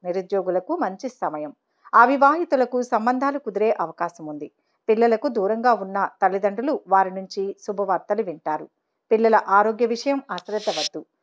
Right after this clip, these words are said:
ఆరోగ్యం బాగానే ఉంటుంది. రియల్ ఎస్టేట్ వారికి అన్ని విధాలుగా బాగుంటుంది.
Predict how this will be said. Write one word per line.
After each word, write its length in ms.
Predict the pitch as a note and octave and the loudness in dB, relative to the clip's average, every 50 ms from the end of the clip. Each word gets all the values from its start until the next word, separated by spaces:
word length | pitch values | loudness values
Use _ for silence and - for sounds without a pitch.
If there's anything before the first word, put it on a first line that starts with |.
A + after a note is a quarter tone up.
| _ _ _ | _ _ _
ఆరోగ్యం 520 | G3 F#3+ G3+ G#3 A3 G#3 G#3+ C4 C4 C4 B3+ - | 4 4 6 4 4 0 0 -4 -4 -4 -6 -4
బాగానే 440 | F#3 F3+ F3 F3+ F3+ A3 A#3 B3+ B3 | 0 2 2 4 2 0 -4 -4 -6
ఉంటుంది. 460 | G3+ E3+ D#3 - E3 D#3+ D#3 D3+ - _ _ _ | -8 -10 -8 -8 -10 -8 -8 -12 -14 _ _ _
రియల్ 220 | E3+ F#3 F#3+ G3 | -4 -2 0 0
ఎస్టేట్ 340 | G#3+ G#3 G#3 _ A3 G3+ G3+ G3+ | -2 -4 -2 _ -6 -6 -2 0
వారికి 420 | G3+ F#3 F3+ - - G3 G3+ G3 - | -2 -2 -2 -2 -6 -6 -6 -4 -4
అన్ని 200 | - F3+ F3+ F#3+ | -6 -8 -8 -6
విధాలుగా 440 | F#3+ G3 F#3 G3+ G3 G3 G3+ A#3 A#3+ | -8 -2 2 2 2 2 4 2 2
బాగుంటుంది. 600 | G#3 F3 D#3 D#3 D#3+ D#3 D#3 - D#3 D3+ D3 D3 | 4 4 0 0 0 -6 -10 -10 -12 -12 -12 -14